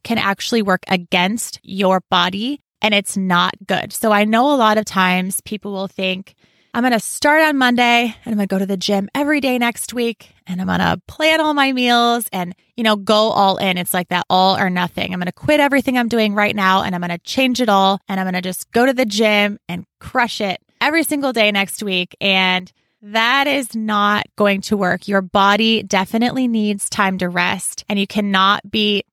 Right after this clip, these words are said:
killing it with the weights every single day and thinking that that's going to get you the results that you want.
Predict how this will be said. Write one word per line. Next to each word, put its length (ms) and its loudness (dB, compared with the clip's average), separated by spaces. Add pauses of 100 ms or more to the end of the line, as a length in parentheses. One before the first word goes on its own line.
killing 400 0
it 300 2
with 120 -8
the 100 -2
weights 360 0 (120)
every 460 -2
single 420 -2
day 280 2
and 200 -4
thinking 400 -2
that 100 0
that's 320 -4
going 300 2
to 320 0
get 200 0
you 140 0
the 80 0
results 480 -2
that 160 -2
you 100 -4
want. 220 0